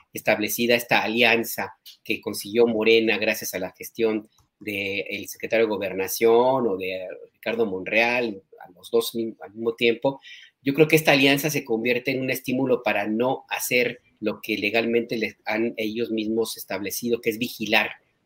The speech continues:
a las Fuerzas Armadas. La atención de los políticos, de los senadores, de los diputados, de los gobernadores se va a concentrar en las elecciones, en la elección del candidato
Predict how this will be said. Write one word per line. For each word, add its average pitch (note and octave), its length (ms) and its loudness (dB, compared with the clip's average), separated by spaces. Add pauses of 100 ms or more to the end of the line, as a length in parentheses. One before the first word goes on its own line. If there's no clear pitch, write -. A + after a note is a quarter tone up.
(120)
a G2+ 60 -6
las - 160 -2
Fuerzas A2+ 300 -2
Armadas. G2 420 -2
La A2 220 2
atención A#2 680 4 (340)
de A2 80 -2
los G#2+ 140 -4
políticos, A#2 640 0
de G2 120 -8
los G2 160 -6
senadores, G#2+ 640 4
de G2 80 -8
los F#2 160 -8
diputados, A2 840 2 (320)
de F#2+ 80 -14
los F#2 320 -6
gobernadores G#2 720 0
se A2 100 0
va A2+ 340 4
a A#2 220 4
concentrar A#2 600 -2
en G#2+ 180 2
las G#2 220 -4
elecciones, B2 680 0 (400)
en G#2+ 100 -4
la G#2 60 0
elección G#2 380 0
del C3 160 -2
candidato A2+ 800 0